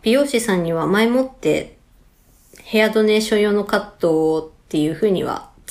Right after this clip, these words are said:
伝えておきました。まあ、私の場合は襟足だけでそんなに手間取らない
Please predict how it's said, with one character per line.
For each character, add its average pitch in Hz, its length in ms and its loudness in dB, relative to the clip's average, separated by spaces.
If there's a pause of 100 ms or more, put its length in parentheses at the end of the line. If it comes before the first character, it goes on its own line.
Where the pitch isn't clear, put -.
(120)
伝 185 160 2
え 180 60 -2
て 220 220 0
お 180 80 0
き - 160 -8
ま 160 160 -4
し - 120 -8
た。 - 300 -8 (640)
ま 190 80 -4
あ、 - 20 -4
私 220 380 -2
の 269 180 2
場 262 120 2
合 254 260 4
は 240 520 0
襟 202 240 2
足 220 180 -4
だ 214 120 2
け 220 220 2
で 175 520 0 (260)
そ - 180 -4
ん 233 100 2
な 233 100 2
に 226 180 0
手 220 140 -2
間 214 180 2
取 214 140 4
ら 220 160 4
な 185 160 -2
い 143 260 -6